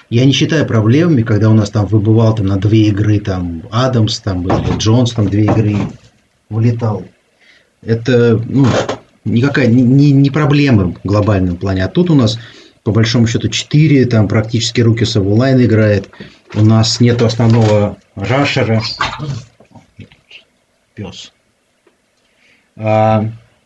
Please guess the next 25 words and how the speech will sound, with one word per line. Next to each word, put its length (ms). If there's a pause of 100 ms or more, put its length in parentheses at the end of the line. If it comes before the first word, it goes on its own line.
(840)
у 100
нас, 460
э, 460
проблемы 520
сейчас, 360
видимо, 300
будут 320
в 40
секондаре 800 (220)
уже 260
ощутимые. 640 (540)
Поэтому, 480
да, 260
интересно, 460
как 100
команда 380
подстраивается, 800
как 160
она 180
пытается 600
минимизировать 720
там 160
ущерб 580
от, 260
э, 360